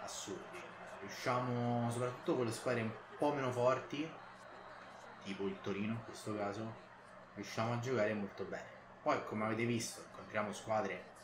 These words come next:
più forti, tipo l'Inter, e ci battono uno a zero. Quindi, tanto non cattiamo vittoria, perché è capacissimo che poi il Torino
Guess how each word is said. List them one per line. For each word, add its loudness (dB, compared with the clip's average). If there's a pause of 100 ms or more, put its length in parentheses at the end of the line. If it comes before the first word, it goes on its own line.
(320)
più 2
forti, -6
tipo 0
l'Inter, 4
e -2
ci -6
battono -4
uno -8
a -10
zero. 2 (960)
Quindi, 0 (840)
tanto 2
non 2
cattiamo 2
vittoria, 6
perché 0
è -12
capacissimo -2
che -6
poi 0
il -6
Torino 0